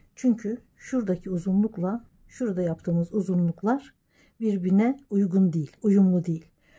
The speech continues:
Ee, şunun kıvrılmasını istiyoruz ki, e, biraz şöyle kabarık, kabartılı bir desen oluşsun.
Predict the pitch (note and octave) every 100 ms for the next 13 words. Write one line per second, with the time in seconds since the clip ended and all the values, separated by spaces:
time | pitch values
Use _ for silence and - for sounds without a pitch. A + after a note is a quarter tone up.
0 | _ _ - E3+ D#3+ E3 F3 _ _ _
1 | _ _ - - C4 D#4 - A3+ G#3 G#3
2 | G3+ - F#3+ E3 - F3 G#3+ C4 - F#3
3 | A#3 - - E3+ E3+ E3+ F#3+ G#3+ A3+ -
4 | _ _ _ - A3+ F3+ F#3+ B3+ _ _
5 | _ _ - A3+ F#3 G3+ G3+ - - _
6 | - G3+ G3 F#3+ G3 F#3+ F#3+ A3 G3+ -
7 | F3 E3 E3+ -